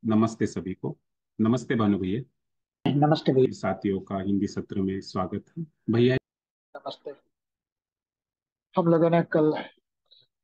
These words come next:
Speaker 2: जो चर्चा किया था, उससे संबंधित ये observation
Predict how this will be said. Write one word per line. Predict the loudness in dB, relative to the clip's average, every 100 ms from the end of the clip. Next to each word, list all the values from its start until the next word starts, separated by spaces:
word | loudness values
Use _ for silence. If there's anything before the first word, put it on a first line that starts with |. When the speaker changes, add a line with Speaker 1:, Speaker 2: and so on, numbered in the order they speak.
| _ _ -6
Speaker 2:
जो | -2
चर्चा | -2 -4 0 -2
किया | 2 2 2
था, | 0 -2 -2 _ _ _ _ _ -20
उससे | -8 -8
संबंधित | -6 -6 -2 0 0 -2 -6 -20 _ _ _ _ _ _ _ _ _ _ _ _ 2
ये | 2
observation | 2 0 2 2 0 -8